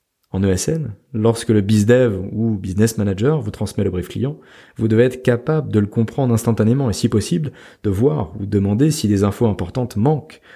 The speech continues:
ou sont complètement à côté de la plaque. J'entends là par exemple un client qui va vous demander un dev en React J S avec plus de dix ans d'expérience. Eh bien malheureusement, <laughs> ça ne va pas être possible,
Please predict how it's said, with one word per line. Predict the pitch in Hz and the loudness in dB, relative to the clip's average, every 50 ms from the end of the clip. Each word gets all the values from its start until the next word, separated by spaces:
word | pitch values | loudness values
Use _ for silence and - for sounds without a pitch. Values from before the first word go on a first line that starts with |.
| - _ | -8 _
ou | 117 139 156 | -2 -2 0
sont | 156 - 107 | 0 -2 -4
complètement | 104 - - 117 - 107 104 - 135 123 | -2 0 -2 0 0 0 0 2 0 0
à | 104 | 0
côté | - 87 - 90 | -4 -6 -6 -4
de | 92 | -4
la | 107 107 | -4 -6
plaque. | - 92 - - _ _ _ _ _ _ _ _ _ | -6 -12 -14 -16 _ _ _ _ _ _ _ _ _
J'entends | - 135 131 147 156 | -4 -2 2 2 2
là | 175 | 2
par | 180 - 117 110 | 2 2 2 2
exemple | 110 110 104 127 143 165 180 - - _ _ _ _ _ _ | 2 0 0 -2 -2 -2 -4 -8 -18 _ _ _ _ _ _
un | - 120 | -4 -4
client | 113 - - 151 143 123 107 107 131 160 - _ _ _ | -4 -2 -4 -4 -2 -2 -4 -4 -6 -10 -18 _ _ _
qui | _ - - | _ -12 -2
va | 104 110 | -2 -2
vous | 107 101 101 | 0 0 -2
demander | 107 120 139 139 131 127 117 120 123 | 0 0 0 2 0 -2 -2 -2 -2
un | 107 95 98 | -2 -4 -2
dev | 95 107 117 131 113 98 | 0 2 2 2 0 -6
en | 90 | -4
React | 87 104 117 113 110 110 - - 95 | 2 2 2 2 2 -2 -4 -8 -8
J | 85 85 90 98 | -6 -6 -6 -6
S | 127 151 151 - | -6 -6 -6 -6
avec | 95 95 107 120 117 - | -2 0 0 0 0 -4
plus | - - 127 | -12 -10 -6
de | 113 110 | -4 -4
dix | 107 104 104 117 120 120 113 | -6 -4 -4 -2 -2 0 0
ans | 131 131 | 0 -2
d'expérience. | 120 98 90 - - - 90 82 80 78 - _ - - _ _ _ _ _ _ _ _ _ _ _ _ _ _ _ _ | -2 -6 -8 -8 -12 -12 -12 -12 -14 -18 -20 _ -20 -20 _ _ _ _ _ _ _ _ _ _ _ _ _ _ _ _
Eh | 113 | -4
bien | 110 110 98 | -2 -2 -2
malheureusement, | 95 110 135 156 156 135 120 110 95 95 104 123 170 - | 2 2 4 4 4 4 2 0 0 -2 -4 -6 -8 -10
<laughs> | |
ça | - - - - 139 | -12 -14 -4 -2 -2
ne | 151 | 0
va | 110 120 113 | 2 0 0
pas | - - 139 | 0 0 -4
être | - - | -4 -4
possible, | - 104 98 - - 107 131 151 165 160 | -6 -8 -8 -6 -6 -6 -6 -6 -8 -12